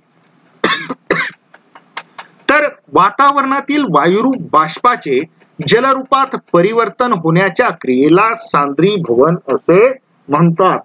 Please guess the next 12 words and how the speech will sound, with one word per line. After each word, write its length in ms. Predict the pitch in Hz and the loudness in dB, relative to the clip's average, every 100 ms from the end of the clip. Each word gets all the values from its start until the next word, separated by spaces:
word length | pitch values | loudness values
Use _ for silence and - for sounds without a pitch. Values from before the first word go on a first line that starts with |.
| _ | _
पुन्हा 240 | 156 156 190 | 0 2 2
एकदा 260 | 180 185 | 0 0
लक्षात 320 | 160 139 185 | -2 -2 -4
घ्या 160 | 175 180 | -2 0
विद्यार्थी 380 | 190 180 190 202 | 0 0 0 0
मित्रांनो, 580 | 196 220 214 208 135 - - - _ 143 | 0 0 0 -2 -2 -6 -16 -20 _ -2
वातावरणातील, 1120 | 175 175 240 254 156 147 156 160 226 262 240 - _ _ _ - | -2 0 0 2 0 0 -2 0 2 0 0 -8 _ _ _ 0
अ, 240 | 175 175 | 2 4
ब-, 340 | 165 - 147 147 | 2 -2 -4 -2
वायुरूप 640 | 139 160 190 277 285 262 175 | 0 0 0 -2 0 -2 0
बाष्पाचे 600 | 131 127 - 165 165 226 | -2 -4 -4 -4 0 0
जलरूपात 880 | 226 165 - 226 240 147 - 180 185 | 0 0 0 2 0 0 -2 0 -2